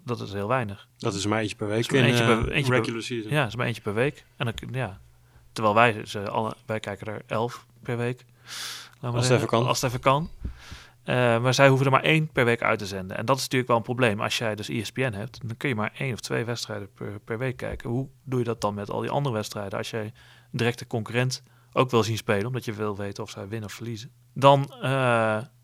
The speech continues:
Speaker 1: moet je gaan kijken naar lokale mediapartners van clubs. Dat, die doen, dat doen clubs zelf. Die gaan zelf een partnerschap aan met een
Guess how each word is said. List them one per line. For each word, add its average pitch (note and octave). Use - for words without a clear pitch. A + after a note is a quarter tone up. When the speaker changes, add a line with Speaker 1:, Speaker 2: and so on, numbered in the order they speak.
Speaker 1:
moet D#3
je D#3
gaan C3
kijken C3
naar A#2
lokale C3+
mediapartners D#3+
van C3
clubs. E3
Dat, B2+
die B2+
doen, C3
dat B2+
doen B2+
clubs -
zelf. C#3+
Die B2+
gaan B2+
zelf C3+
een B2+
partnerschap C3+
aan A#2
met A2+
een A2+